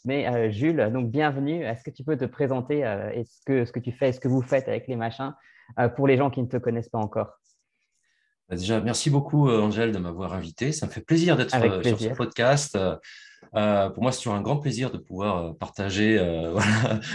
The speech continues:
Speaker 2: ma passion du français et puis pouvoir en discuter. Euh,
Speaker 1: Ouais.
Speaker 2: donc oui, moi, je m'appelle donc, euh, Jules Machin. J'habite, euh, dans le sud de, de la Pologne, hein. Euh, je suis français,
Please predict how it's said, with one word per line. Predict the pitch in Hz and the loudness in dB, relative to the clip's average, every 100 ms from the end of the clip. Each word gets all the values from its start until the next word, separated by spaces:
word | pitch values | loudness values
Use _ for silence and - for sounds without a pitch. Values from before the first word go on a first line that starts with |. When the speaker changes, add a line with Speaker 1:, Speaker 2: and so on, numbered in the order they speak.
| - | 0
Speaker 2:
ma | 123 | 2
passion | 135 135 139 | 2 0 0
du | 135 | -2
français | 127 120 113 160 180 165 | -2 -4 0 2 2 2
et | |
puis | - 107 | -2 -12
pouvoir | - 113 104 | -8 -6 -6
en | |
discuter. | 90 101 - 104 - - - - - - | -6 -10 -8 -8 -4 -4 -6 -10 -12 -4
Euh, | 110 107 104 101 101 98 98 95 | 0 2 4 2 2 0 -2 -4
Speaker 1:
Ouais. | 98 | -4
Speaker 2:
donc | 113 113 | -4 -2
oui, | 165 - - - | -2 -2 -8 -4
moi, | 127 151 | 2 2
je | 113 | 2
m'appelle | 117 120 | 0 0
donc, | 113 110 | 0 -2
euh, | 92 85 | -6 -4
Jules | 117 151 104 87 | 2 2 2 -2
Machin. | 90 - 151 208 - - | -6 -8 -8 -10 -12 -6
J'habite, | 87 113 135 - - | -2 0 -2 -4 -4
euh, | 95 92 85 85 85 | -2 -2 -2 -6 -6
dans | 82 90 | -4 -2
le | 95 | -2
sud | - 240 202 | 0 0 2
de, | 156 123 | 2 4
de | 156 | 4
la | 190 | 2
Pologne, | 151 123 175 143 | 2 2 2 0
hein. | 135 101 90 | 0 -2 -4
Euh, | 82 80 85 - | -8 -14 -18 -18
je | - | -12
suis | 107 | -8
français, | - 107 120 135 | -4 -2 2 0